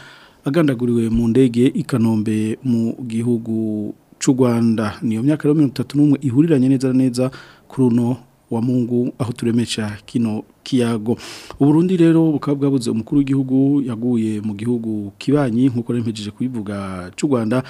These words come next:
ariko uno munsi Abarundi barakeneye kumenya aho ubutungane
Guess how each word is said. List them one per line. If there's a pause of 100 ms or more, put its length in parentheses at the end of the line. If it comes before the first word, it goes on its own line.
(220)
ariko (140)
uno
munsi (100)
Abarundi (120)
barakeneye
kumenya (160)
aho (380)
ubutungane